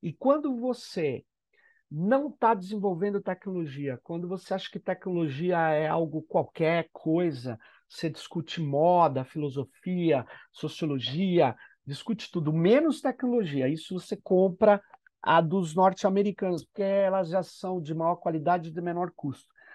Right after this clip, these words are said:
Se você ficar nessa jogada, o que que vai acontecer? Nós vamos tá privando o mundo da nossa visão cultural, que é muito rica. Você fala, "Não, mas como assim?" Por quê? Porque os códigos trazem, sim,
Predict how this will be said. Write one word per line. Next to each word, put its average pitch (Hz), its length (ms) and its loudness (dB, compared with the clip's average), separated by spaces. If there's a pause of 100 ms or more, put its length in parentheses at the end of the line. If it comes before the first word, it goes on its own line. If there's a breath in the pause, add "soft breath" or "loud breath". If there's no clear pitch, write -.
(140)
Se - 160 -10
você 269 300 0
ficar 254 300 0
nessa 202 280 -2
jogada, 226 540 4
o 311 60 -10 (420)
que 233 120 -8
que - 80 -16
vai 220 100 2
acontecer? 165 560 -6 (460 soft breath)
Nós 170 360 -2
vamos 202 240 -4
tá 196 260 -2 (320)
privando 226 640 4
o 185 40 -2
mundo 185 440 -2 (420)
da 156 240 0
nossa 185 320 0
visão 165 300 -4
cultural, 151 640 0 (180)
que - 100 -6
é 170 40 0
muito 170 300 -4
rica. 135 500 -10
Você - 100 -20
fala, - 180 -6
"Não, 226 140 -2
mas 185 220 -4
como 311 200 -4
assim?" 147 380 -6 (680 soft breath)
Por 320 160 4
quê? - 160 4
Porque 220 280 2
os 226 200 2
códigos 220 720 4
trazem, 214 480 4
sim, 185 420 -6